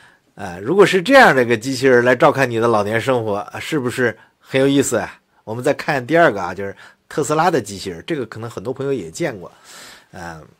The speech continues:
特斯拉现在做的一个叫擎天柱的机器人啊，最早的时候呢，当然很初级了，现在逐渐就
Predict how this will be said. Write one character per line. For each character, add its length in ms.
特 140
斯 80
拉 200
现 100
在 120
做 160
的 80
一 20
个 100
叫 160
擎 240
天 160
柱 140
的 100
机 160
器 160
人 220
啊， 180
最 200
早 160
的 80
时 100
候 80
呢， 100
当 140
然 80
很 160
初 180
级 140
了， 140
现 120
在 120
逐 120
渐 240
就 240